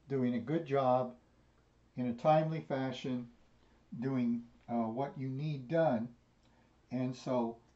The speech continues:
all of these things have to work, and you have to have kind of a seller's market, and, uh, in a sense. But, um, anyway, do this.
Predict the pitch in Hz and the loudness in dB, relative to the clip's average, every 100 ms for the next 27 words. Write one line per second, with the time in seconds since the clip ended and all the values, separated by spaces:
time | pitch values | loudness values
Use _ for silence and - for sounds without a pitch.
0 | _ _ _ _ - 147 175 175 160 147 | _ _ _ _ 0 4 6 4 0 -4
1 | - 139 135 - 131 120 135 160 180 135 | -6 -8 -6 -2 0 0 -4 0 0 0
2 | 127 - _ _ _ _ _ _ _ 131 | -4 -12 _ _ _ _ _ _ _ -4
3 | 135 131 135 143 135 139 127 135 131 - | -2 -2 0 0 0 -4 0 2 2 -2
4 | 151 143 139 117 113 110 - 151 131 120 | -4 -2 -2 -2 -2 -4 -2 -2 0 -4
5 | 139 143 165 - 117 - _ _ _ _ | -4 -4 -4 -6 -10 -12 _ _ _ _
6 | _ _ _ _ 127 127 123 117 113 113 | _ _ _ _ -6 -4 -2 0 -2 -4
7 | - - 123 110 - - 107 98 - - | -10 -6 -2 -2 -4 -4 -4 -6 -14 -20
8 | - 120 107 - _ _ - - 175 131 | -12 -10 -10 -14 _ _ -20 -12 -4 0
9 | 127 - _ - _ _ _ _ _ _ | -2 -4 _ -20 _ _ _ _ _ _
10 | _ _ - - - 202 180 139 120 170 | _ _ -20 -14 4 6 8 4 0 2
11 | 190 131 135 - | 4 2 -2 -6